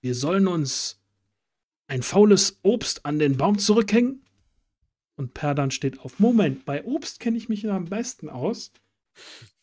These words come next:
Obst kehrt nicht wieder zurück an den Baum. Das ist ein sehr, sehr komisches Bild.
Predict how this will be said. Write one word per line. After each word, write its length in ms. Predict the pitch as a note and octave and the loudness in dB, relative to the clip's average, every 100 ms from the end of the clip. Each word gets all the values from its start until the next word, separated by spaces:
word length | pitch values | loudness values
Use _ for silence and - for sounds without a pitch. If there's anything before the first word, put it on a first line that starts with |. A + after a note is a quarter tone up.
| _ _ _ _ _ _ _ _ _ _ _ _ _ _ _ _ _ _ _ _ _ _ _ _ _ _ _ _ _ _ _ _ _ _ - | _ _ _ _ _ _ _ _ _ _ _ _ _ _ _ _ _ _ _ _ _ _ _ _ _ _ _ _ _ _ _ _ _ _ -2
Obst 680 | F3+ C4+ - - - - _ _ _ _ _ _ _ _ _ _ _ _ _ | 0 0 -2 -6 -6 -12 _ _ _ _ _ _ _ _ _ _ _ _ _
kehrt 300 | - G#3 G#3+ | 6 8 8
nicht 180 | F3 D3 | 4 0
wieder 200 | D3 C3+ | 0 -2
zurück 300 | B2+ C#3 C#3+ | -2 -2 -2
an 120 | C3 | -2
den 160 | C#3+ C3 | -2 -2
Baum. 340 | C3 B2+ B2+ - _ _ _ _ _ - | -2 -4 -8 -18 _ _ _ _ _ -8
Das 160 | F3+ | -4
ist 140 | A3 G#3+ | -2 4
ein 480 | G3+ G3+ G3+ - - _ | 8 8 6 0 -14 _
sehr, 280 | - A3+ A#3 | -2 2 4
sehr 220 | A3 G#3 | 4 0
komisches 640 | G3+ - F3 C#3+ - B2+ | 0 2 2 2 -4 -8
Bild. 420 | - A#2+ A#2+ - | -6 -6 -6 -14